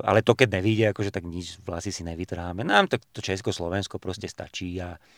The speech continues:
aj to je také, niekedy nás zavolajú, že až hore k nemeckým hraniciám zahrať, akože v Čechách. A sme takí, že fú, že ak ne-, ne-, nič nezoženeme po ce-, po ceste, aby sme spravili aspoň dvojak, tak to sa nám ani že nechce, lebo to je taká štreka,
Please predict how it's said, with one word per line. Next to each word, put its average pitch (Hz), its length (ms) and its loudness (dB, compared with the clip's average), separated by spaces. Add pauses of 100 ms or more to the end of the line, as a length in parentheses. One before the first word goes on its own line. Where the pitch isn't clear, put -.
(160)
aj 98 160 -4
to 120 80 6
je 120 80 10
také, 113 240 2
niekedy 107 320 0
nás 107 160 0
zavolajú, 104 480 6
že 101 240 2
až 87 80 -6
hore 98 160 2
k 92 160 -4
nemeckým 98 320 -6
hraniciám 95 560 -2
zahrať, 101 480 -2 (320)
akože 92 320 -4
v - 80 -10
Čechách. 104 480 2 (480)
A - 80 -12
sme 95 240 -2
takí, 98 320 -4
že 90 80 -6
fú, 123 400 -4
že 98 160 2
ak 98 160 0
ne-, 101 240 -6
ne-, 95 320 -6
nič 98 320 -6
nezoženeme 101 560 0
po 98 160 -4
ce-, 107 160 -8 (160)
po - 160 -6
ceste, 117 480 4
aby 92 160 0
sme 92 160 -6
spravili 95 320 0
aspoň 98 320 0
dvojak, 101 280 4 (280)
tak 104 120 -12
to 117 120 -8
sa 135 80 0
nám 123 320 -2
ani 131 80 2
že 123 160 0
nechce, 131 320 4
lebo 110 240 4
to - 80 0
je 110 80 4
taká 117 240 2
štreka, 120 560 0